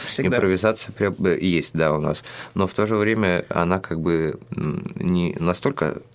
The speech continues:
Speaker 1: Мгм.
Speaker 2: прям свободная, а у нас есть какой-то порядок, естественно, в композициях, который мы продумываем, и ка-, ча-, частенько что-то вносим новое.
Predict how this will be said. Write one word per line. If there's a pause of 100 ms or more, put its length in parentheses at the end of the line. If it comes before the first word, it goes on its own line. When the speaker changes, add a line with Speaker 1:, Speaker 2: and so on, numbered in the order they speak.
(100)
Speaker 1:
Мгм.
Speaker 2:
прям
свободная,
а
у
нас
есть
какой-то
порядок,
естественно,
в
композициях,
который
мы
продумываем, (460)
и
ка-, (200)
ча-,
частенько
что-то
вносим
новое.